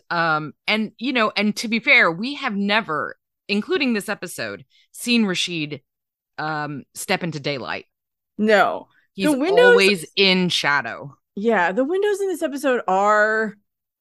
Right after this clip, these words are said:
Speaker 2: they don't seem to have the tint on them, but then he is in the shadow and he's not in the sunlight. So I don't know. I'm still suspicious. I have my suspicions.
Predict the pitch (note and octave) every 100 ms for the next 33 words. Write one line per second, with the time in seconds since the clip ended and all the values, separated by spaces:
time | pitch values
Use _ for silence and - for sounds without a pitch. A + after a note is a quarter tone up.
0 | _ _ _ A3 A3+ C#4 D4+ E4+ C#4 C4
1 | A3 F#3 F3+ - A3 A3 C4 C4+ C#4 C#4
2 | A#3 G#3 A3+ B3+ A3+ A3 A#3 B3+ A3+ G#3
3 | G3 F#3+ G3 F#3 E3 E3 - F3+ - E3
4 | F3+ F#3 F3+ D3+ G#3+ A#3+ F3+ A#3+ A#3+ F#3+
5 | D#3+ D#3 - C#3+ - - - F#3 F3+ D#3
6 | D3+ D3 D3 - C#3 - - - -